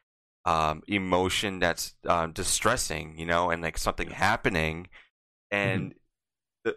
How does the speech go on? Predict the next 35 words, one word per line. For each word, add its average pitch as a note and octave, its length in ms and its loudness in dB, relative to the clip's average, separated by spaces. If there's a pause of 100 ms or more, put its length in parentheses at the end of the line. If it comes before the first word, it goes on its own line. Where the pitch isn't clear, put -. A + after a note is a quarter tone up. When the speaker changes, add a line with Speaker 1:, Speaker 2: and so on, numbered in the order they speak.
(140)
Speaker 1:
and A#2+ 120 -2
you A#2+ 60 2
see C#3 200 0
the, B2+ 180 2
the A#2+ 160 2
mother B2 640 4
just, A#2 280 -2
like, A2+ 400 0
being A#2+ 220 0
like, A#2 240 -2 (480)
"You're C#3 120 2
just E3+ 180 0
a D#3+ 40 0
kid. C#3 420 2
You, A#2+ 120 2
you A#2 260 -4
don't A#2+ 260 0
know G#2+ 240 4
anything. G2+ 480 -2
Like, E2+ 140 -8
you're G#2 120 0
just G#2 220 -2
making G2+ 320 -4
this F#2+ 200 -4
up, F#2+ 220 0
blah, F#2 100 2
blah, F#2 160 -2
blah." E2+ 440 2 (500)
And A#2+ 120 0
that C#3+ 240 0
always A#2+ 340 2
makes G#2+ 280 -6
me G2+ 140 -8
really, F2+ 340 -6
really F2 200 -10